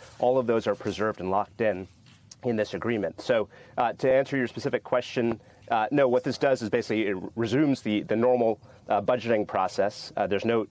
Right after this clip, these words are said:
uh, significant changes to that. It is a, a two-year agreement, uh, on spending caps, which, again, is a, is a very typical, uh, conversation that you have when you have, uh, divided government. So, in effect, this is a, an agreement that, uh, resembles, uh, pr-, prior agreements that we've had when there's been,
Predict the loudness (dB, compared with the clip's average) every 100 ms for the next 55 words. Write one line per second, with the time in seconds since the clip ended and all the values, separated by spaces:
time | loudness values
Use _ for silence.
0 | -4 -4 -2 -4 -2 -4 0 -2 0 -2
1 | -2 0 0 0 -4 -14 -20 -8 -2 0
2 | 2 0 0 -2 0 2 4 2 2 2
3 | 2 2 -4 -16 -4 -2 0 -2 -2 0
4 | 0 -2 -2 -2 -2 -6 -16 -12 -4 -2
5 | -2 -2 0 2 0 -2 -2 0 0 0
6 | -2 0 0 0 -2 0 2 0 0 0
7 | 0 0 0 2 0 2 0 0 0 0
8 | 0 0 0 0 -2 -10 -20 -4 -2 0
9 | 0 0 0 -2 -2 -2 -2 0 0 0
10 | 0 -2 -2 -4 -2 0 2 2 2 0
11 | 2 2 2 0 0 -2 -2 -6 -20 -8
12 | -2 0 2 2 2 2 0 -2 -2 -2
13 | -4 0 2 2 2 2 2 0 -2 0
14 | 0 0 2 2 2 0 0 0 0